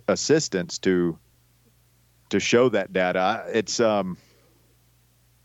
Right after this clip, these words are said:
it, it's frustrating, Phil, because, uh, it, it doesn't feel like this season is,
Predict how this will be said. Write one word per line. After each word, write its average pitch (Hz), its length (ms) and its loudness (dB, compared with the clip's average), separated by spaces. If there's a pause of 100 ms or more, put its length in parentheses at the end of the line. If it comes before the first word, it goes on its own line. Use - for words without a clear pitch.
(1300)
it, 120 200 2
it's 117 200 -2
frustrating, 101 600 -2
Phil, 95 340 -2
because, 92 460 -2
uh, 90 260 0
it, 98 120 -2 (100)
it 95 140 -2
doesn't 110 320 0
feel 113 280 2
like 95 420 0 (180)
this 98 260 -2 (180)
season 101 380 -2
is, 90 220 -6